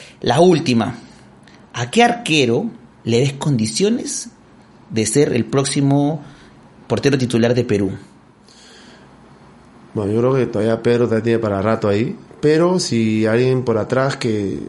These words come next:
Speaker 2: que a mí
Speaker 1: Que
Speaker 2: me
Speaker 1: te
Speaker 2: parece
Speaker 1: gusten.
Speaker 2: Espinosa, de, de Alianza, me parece un muy buen arquero. Eh, Rivenera también, porque son arqueros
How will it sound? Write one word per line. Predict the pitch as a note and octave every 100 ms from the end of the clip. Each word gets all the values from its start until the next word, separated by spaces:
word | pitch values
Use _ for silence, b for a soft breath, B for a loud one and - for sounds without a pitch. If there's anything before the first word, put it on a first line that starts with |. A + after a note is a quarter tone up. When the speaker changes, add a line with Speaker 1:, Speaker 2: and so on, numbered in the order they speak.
| - -
Speaker 2:
que |
a | G#2+
mí | A#2
Speaker 1:
Que | B2+
Speaker 2:
me |
Speaker 1:
te | D3
Speaker 2:
parece | E3
Speaker 1:
gusten. | F#3 - B2+ G#2 - B B B -
Speaker 2:
Espinosa, | C3 D3 E3+ D3+ D3+ D3+ - - -
de, | C#3 A2+ A2
de | A2+
Alianza, | A2 A#2 A#2+ A#2+
me | G#2+
parece | G#2+ A2
un | A2+
muy | A2+ A2+
buen | A2+ A2
arquero. | G#2 A#2 A2 A#2 - B B B B B B -
Eh, | F#2+ A2 G#2 G#2 G#2 G#2
Rivenera | G#2+ A2 G#2+ A#2+ B2
también, | A#2 A2 B2 B2
porque | A#2 A2 G#2
son | B2+ C3+
arqueros | B2 D3 D#3 D#3 - -